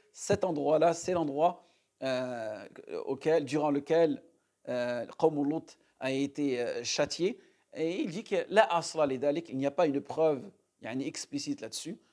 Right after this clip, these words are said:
Donc, la laïcité, wallahu a'lam. Donc, tu peux te baigner dans n'importe quel endroit, euh, du monde, walillahi alhamd, tant que tu respectes, euh, les règles de, on va dire, de l'awra, les règles de, euh, de, on va dire, de la awra, les règles de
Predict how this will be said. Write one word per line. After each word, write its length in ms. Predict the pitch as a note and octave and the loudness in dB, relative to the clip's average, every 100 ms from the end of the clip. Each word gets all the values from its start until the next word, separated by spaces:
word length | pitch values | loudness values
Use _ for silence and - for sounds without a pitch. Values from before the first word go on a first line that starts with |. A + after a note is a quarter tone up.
| - | -6
Donc, 220 | A3+ A#3 - | -6 -6 4
la 220 | E3+ G3 | 8 8
laïcité, 600 | F3 E3+ - D3+ D#3 F3 - | 6 -4 -6 -6 -4 -4 0
wallahu 440 | D#3 C#3+ C3+ A#2+ | 2 4 2 2
a'lam. 240 | G#2+ E3 G#3+ | 0 0 -4
Donc, 160 | G#3+ | -6
tu 100 | - | -8
peux 140 | - G3 | -10 -6
te 100 | F#3+ | -4
baigner 320 | E3 G#3+ A3+ | -4 -6 -2
dans 160 | G#3 | -2
n'importe 600 | G#3 A3 D#4 D4+ A3 - - | -2 -2 0 0 -4 -10 -2
quel 160 | F3+ | -2
endroit, 420 | E3+ C#3+ D3+ E3 - - _ - | 0 0 4 4 4 -20 _ -4
euh, 60 | |
du 140 | C#3 D#3 | -2 0
monde, 260 | D#3 D#3+ | 0 0
walillahi 580 | D3+ D#3+ D3 C3+ C3 B2 | 4 4 4 2 2 0
alhamd, 280 | - F3 F3+ - _ _ _ _ | 2 2 2 -8 _ _ _ _
tant 120 | A#3 | -6
que 100 | F#3+ | -4
tu 140 | D3+ C3+ | -6 -4
respectes, 520 | C#3+ - E3+ E3+ - - _ _ - | -4 2 2 2 -8 -10 _ _ -8
euh, 240 | B2 A#2+ | -4 -2
les 160 | A#2+ C3 | 0 -2
règles 680 | B2+ D#3 B2+ B2 A#2+ A2+ G3 | 2 2 2 -2 -4 -6 -8
de, 360 | D3 C3 A#2+ | -4 -2 -2
on 100 | A#2 | -4
va 120 | B2 | -6
dire, 220 | B2 C3 A#2+ | -4 -6 -4
de 80 | |
l'awra, 680 | A#2 A2+ B2 C3 B2+ C3+ C#3 | -4 0 2 2 2 4 2
les 120 | B2 | 0
règles 320 | B2 C3 A#2+ | -4 -6 -6
de, 260 | A#2 G#2+ G#2 G#2+ _ - - - _ - - - | -12 -10 -10 -14 _ -20 -20 -20 _ -20 -20 -14
euh, 140 | G#2 B2 | -12 -8
de, 140 | A#2+ | -6
on 240 | B2+ A2+ B2+ | -4 -4 -4
va 80 | |
dire, 240 | A#2+ C3 A#2+ | -2 -2 -4
de 240 | B2 A#2 A#2 | -4 -4 -4
la 180 | - A2 | 2 6
awra, 540 | C#3 C3+ D3 F3+ - _ | 6 8 8 6 -2 _
les 100 | - | -6
règles 320 | B2+ D#3 C#3 A#2 | 0 2 0 -2
de 560 | F#3 B2 A#2 A2+ A2+ | -4 -4 -8 -12 -12